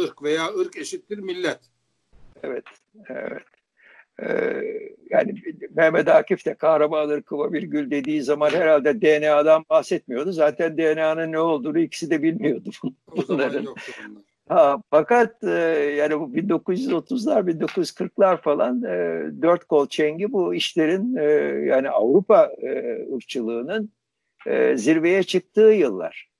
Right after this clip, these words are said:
Speaker 2: Ve bizimkiler bir türlü onlar gibi olmamışlar. E, tam tersine. E, e, biliyorsunuz, herkes biliyor. E, imparatorluk çatır diyor.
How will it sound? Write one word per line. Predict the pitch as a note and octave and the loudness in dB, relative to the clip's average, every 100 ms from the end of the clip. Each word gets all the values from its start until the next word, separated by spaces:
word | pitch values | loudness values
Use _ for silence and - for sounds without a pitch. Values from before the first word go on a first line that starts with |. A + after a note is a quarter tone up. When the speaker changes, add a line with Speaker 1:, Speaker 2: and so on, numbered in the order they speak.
| - | -4
Speaker 2:
Ve | D3 | -2
bizimkiler | E3+ G3+ G3 A3 A3+ A3+ F#3 | 0 0 0 4 6 6 4
bir | D4+ - | 0 2
türlü | A#3 A3 A3 | 0 4 4
onlar | G#3+ A3 A3+ | 4 2 2
gibi | A3+ G#3+ A#3 | 2 0 -2
olmamışlar. | D4 F#3+ - - - - - - _ _ _ _ _ _ _ _ _ _ _ - | -2 -4 -6 -14 -16 -18 -20 -20 _ _ _ _ _ _ _ _ _ _ _ -20
E, | - | -12
tam | - C3 B3 | -4 -4 -4
tersine. | - A3+ A2 - - A3 - _ _ _ _ _ _ _ _ - | -4 -4 -6 -14 -12 -12 -14 _ _ _ _ _ _ _ _ -10
E, | C#3 C3+ - C3 C#3 - E3+ C#4+ C#4 | -8 -6 -6 -6 -8 -12 -14 -4 2
e, | G#3+ F#3+ A3 G3 F#3+ A#3 G#3 - | 2 0 -10 -10 -10 -10 -12 -6
biliyorsunuz, | A3+ A#3+ G#3+ - D#3+ F3 E3+ | 0 4 4 4 -4 -2 2
herkes | F#3+ F3+ F#3+ D#3+ | 2 4 2 0
biliyor. | E3 F#3+ G3 C#3 C3+ E3 F3+ D#3+ | -2 -2 0 2 2 -2 -4 -8
E, | D3 C#3+ C#3 C#3 C#3 C#3 - - - F3+ | -8 -8 -8 -8 -6 -6 -8 -8 -6 -2
imparatorluk | F3+ G3+ G3 F#3+ G3 G3 F3+ | 0 4 4 4 2 2 0
çatır | - F3+ G3+ F3+ | 0 0 2 0
diyor. | F#3 E3+ A#2 C3 | 2 2 2 -2